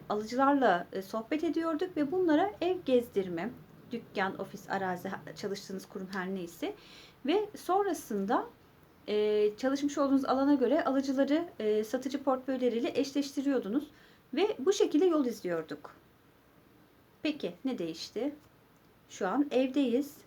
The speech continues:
Şimdi şu, öncelikle şunun altyapısını hazırlamak istiyorum sizlere. Biz emlak danışmanları zaten sektöre uyum halinde ilerleyen, zaten dijitalleşmenin önemine vermiş o-,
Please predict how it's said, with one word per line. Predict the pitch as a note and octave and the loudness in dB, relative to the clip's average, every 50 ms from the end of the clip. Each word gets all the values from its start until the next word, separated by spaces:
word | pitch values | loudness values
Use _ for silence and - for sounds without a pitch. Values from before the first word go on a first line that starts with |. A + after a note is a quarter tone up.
| - - - - _ _ _ _ _ _ _ _ - - - - - - _ - | -20 -20 -20 -20 _ _ _ _ _ _ _ _ -20 -20 -20 -20 -20 -20 _ -18
Şimdi | - - - F4+ D#4 C4 F#3+ - - - - - _ _ _ - | -10 -4 0 2 4 4 2 0 -4 -14 -20 -20 _ _ _ -20
şu, | - - - - | -14 -8 -2 2
öncelikle | F4+ A#4 A#4 A4 F4+ D#4 D#4 - F#4 F4+ | 4 4 4 4 2 0 2 0 0 0
şunun | - - - F4+ F4+ F4+ F4+ F#4+ G4 - - - - - - | 0 -2 -4 -2 0 0 0 -2 -4 -6 -12 -20 -18 -2 0
altyapısını | C4+ E4 E4+ - - D4+ D4 - - - - B3+ C4 D#4+ - - | 2 2 2 2 -2 -2 -2 -4 -6 -6 0 4 4 4 4 2
hazırlamak | B3+ A#3 B3 B3 B3+ A#3 A#3 A#3 A3+ G#3 - | -2 -6 -4 -2 0 0 0 0 -2 -4 -6
istiyorum | - - - - - F3 E3+ E3 D#3+ D#3+ - | -10 -14 -16 -12 -10 -8 -8 -8 -8 -10 -10
sizlere. | - - F3+ E3+ E3 D#3+ D#3 E3+ - - - | -10 -14 -10 -8 -6 -6 -6 -8 -6 -4 -2
Biz | D4+ D#4 | 0 2
emlak | E4 D#4 D4+ D4+ F4+ G4 G4+ - | 4 6 8 8 6 4 0 -2
danışmanları | - F#4 E4 C#4 - - - A3 F#3 F3 F3 E3+ E3 E3+ G#3+ D4+ - - - _ - - - _ _ _ - | 0 2 4 4 2 0 -4 -6 -4 -4 -4 -4 -4 -4 -4 -4 -4 -6 -12 _ -20 -20 -20 _ _ _ -14
zaten | G#3+ G#3 A#3 C4 E4 G4+ - - F4 D4+ D4 E4+ F#4 - - | -2 4 6 8 8 6 6 2 2 4 4 4 2 -2 -8
sektöre | - - - C4 A#3+ B3 - - C#4+ C4+ C#4+ | -14 -4 0 0 0 2 0 -2 0 0 0
uyum | - - A3 B3+ C#4+ E4 | 0 0 2 2 2 2
halinde | E4+ F4 F4 E4+ E4 E4+ E4 E4+ E4+ D#4+ | 4 4 4 4 4 4 2 0 0 2
ilerleyen, | - D4 D4+ D#4+ D#4+ D#4+ D#4+ D#4 D#4+ D#4 D#4 D#4+ D#4+ - - - - - _ _ _ | 2 4 4 4 4 6 6 6 6 4 4 2 2 -2 -6 -18 -20 -20 _ _ _
zaten | - A3 B3+ D4 E4+ E4+ - F#4 E4+ D#4 C4+ A#3+ | 0 4 4 4 4 4 4 4 6 6 6 4
dijitalleşmenin | A#3+ B3+ C4 - D4+ C#4 C4+ C4+ C#4 C#4 - - D4 C#4+ D4 C#4 C4+ | 2 -2 -2 0 2 2 4 2 0 -2 -2 0 4 4 4 4 4
önemine | - A3+ A3+ A#3 A3+ A3+ A#3+ A#3 G#3 | 0 -2 0 0 0 -2 -2 -2 -2
vermiş | F#3+ F3+ F3+ G3 B3 B3+ - D4+ | -2 -2 -2 -2 -4 -6 -4 -6
o-, | - | -6